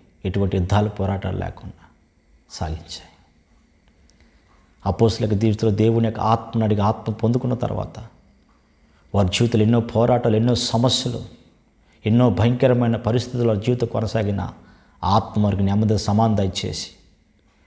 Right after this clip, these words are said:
వారి యొక్క నడవలసిన మార్గం నడిపించింది. ఈ ఉదయకాల సమయంలో నీ జీవితంలో కూడా దేవుని యొక్క జ్ఞానాన్ని అడుగు,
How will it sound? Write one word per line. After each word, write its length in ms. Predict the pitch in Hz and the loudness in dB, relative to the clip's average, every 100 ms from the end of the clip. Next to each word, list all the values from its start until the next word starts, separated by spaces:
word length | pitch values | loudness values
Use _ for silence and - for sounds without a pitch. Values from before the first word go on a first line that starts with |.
| _ - | _ -2
వారి 140 | 104 | 0
యొక్క 140 | 101 104 | 2 4
నడవలసిన 440 | 104 117 120 117 | 4 4 4 2
మార్గం 440 | 107 110 117 120 117 | 2 2 2 2 2
నడిపించింది. 800 | 117 - 131 - - - - - _ _ _ _ _ _ _ _ _ _ _ - | 2 0 -4 -6 -10 -14 -16 -20 _ _ _ _ _ _ _ _ _ _ _ -6
ఈ 40 | |
ఉదయకాల 380 | 92 92 101 98 | -2 0 0 0
సమయంలో 260 | 95 104 98 | 0 2 2
నీ 200 | 104 113 | 4 2
జీవితంలో 520 | 110 123 123 123 110 | 0 -2 -2 -2 -2
కూడా 280 | - 110 - - _ _ _ _ _ _ _ _ _ _ _ _ _ _ | -4 -10 -12 -20 _ _ _ _ _ _ _ _ _ _ _ _ _ _
దేవుని 260 | 82 98 104 | 0 2 4
యొక్క 160 | 104 - - | 0 -2 0
జ్ఞానాన్ని 440 | 104 117 120 117 | 2 2 2 0
అడుగు, 260 | 117 113 | -2 -4